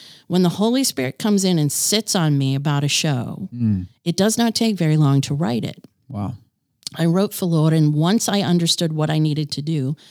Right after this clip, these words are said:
Speaker 1: Verloren, the first draft was written in twenty-seven minutes.
Speaker 2: Whoa.
Speaker 1: I just sat down on my computer and I free wrote for twenty-seven minutes, all
Speaker 2: Wow.
Speaker 1: of the dialogue, all of it. I had the set in my head.
Speaker 2: Wow.
Speaker 1: I can see it.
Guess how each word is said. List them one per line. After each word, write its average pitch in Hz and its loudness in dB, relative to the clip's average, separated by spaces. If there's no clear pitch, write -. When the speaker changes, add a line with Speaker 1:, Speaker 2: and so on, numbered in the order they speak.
Speaker 1:
Verloren, 185 2
the 160 4
first 208 -2
draft 185 -4
was 151 -4
written 165 -4
in 156 2
twenty-seven 147 0
minutes. 156 2
Speaker 2:
Whoa. 123 -6
Speaker 1:
I 175 2
just 180 2
sat 147 0
down 165 0
on 175 2
my 175 2
computer 147 -2
and 156 0
I 151 2
free 220 -2
wrote 147 0
for - -8
twenty-seven 147 0
minutes, 143 -2
all 170 2
Speaker 2:
Wow. 170 2
Speaker 1:
of 165 -2
the 170 2
dialogue, 143 0
all 170 2
of 156 0
it. 156 -2
I 151 0
had 180 0
the 156 0
set - -2
in 185 4
my 165 4
head. 160 -2
Speaker 2:
Wow. 104 -8
Speaker 1:
I 180 0
can 165 2
see 180 0
it. - -8